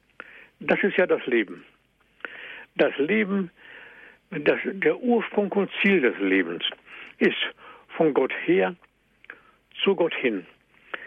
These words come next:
Diese Bewegung und dieser Gang, diese Wanderung, diese, diese Pilgerschaft, können wir sagen, das ist das Leben.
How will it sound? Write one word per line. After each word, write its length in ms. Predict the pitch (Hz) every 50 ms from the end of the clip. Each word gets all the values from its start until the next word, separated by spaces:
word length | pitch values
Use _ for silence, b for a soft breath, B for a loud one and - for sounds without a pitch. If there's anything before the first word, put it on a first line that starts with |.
| B B B B
Diese 240 | - 135 143 175 175
Bewegung 520 | 151 156 123 113 139 123 110 101 95 90
und 200 | 95 101 95 -
dieser 240 | - 160 175 175 156
Gang, 340 | 143 147 120 104 95 - - - - B B B B B B B B B B B B B B B
diese 260 | 160 147 151 139 120
Wanderung, 400 | 143 165 175 160 131 120 113 101
diese, 220 | 92 - - - - - -
diese 280 | 196 196 165 160 165 - _ _ _ _ _
Pilgerschaft, 840 | - 233 233 233 202 139 120 101 92 - - 107 95 - - - -
können 220 | - 131 113 107
wir 120 | 104 104 95
sagen, 380 | 95 95 95 92 90 92 90 - - - B B B B B B B B B B B B B B B -
das 220 | 180 208 190 175 -
ist 160 | 202 - -
das 120 | 165 - -
Leben. 380 | 120 113 113 101 85 80 80